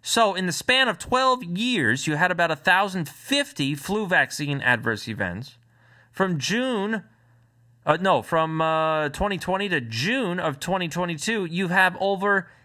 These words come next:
eighteen thousand side effects from covid nineteen injections.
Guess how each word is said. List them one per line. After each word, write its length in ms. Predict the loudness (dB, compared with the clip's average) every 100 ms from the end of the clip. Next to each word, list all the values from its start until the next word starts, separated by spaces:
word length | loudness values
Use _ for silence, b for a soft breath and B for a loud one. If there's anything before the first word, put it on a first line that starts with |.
| b b 2
eighteen 760 | 2 -2 -8 -4 -2 -2 -2
thousand 920 | -6 -8 4 8 8 8 4 0 -2
side 320 | 2 4 6 4
effects 600 | 4 2 2 -6 -10 -12
from 220 | -2 -2
covid 300 | 2 0 0
nineteen 420 | 0 -2 -2 -4 -2
injections. 720 | 2 2 2 -2 -4 -6